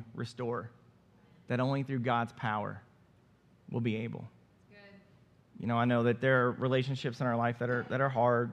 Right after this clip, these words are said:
Speaker 1: you know, parents and, and family, and some of them are unhealthy, but, you know, hear my heart. You know, maybe you don't need to restore it with them, but maybe there's other ones that you do need to go back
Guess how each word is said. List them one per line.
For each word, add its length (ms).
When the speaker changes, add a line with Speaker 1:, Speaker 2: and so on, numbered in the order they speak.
Speaker 1:
you 80
know, 180
parents 520
and, 200
and 160
family, 460
and 180
some 180
of 80
them 80
are 80
unhealthy, 580
but, 200
you 80
know, 80
hear 120
my 120
heart. 360
You 80
know, 80
maybe 220
you 100
don't 160
need 120
to 80
restore 340
it 60
with 100
them, 200
but 200
maybe 180
there's 200
other 180
ones 240
that 140
you 120
do 220
need 160
to 80
go 160
back 320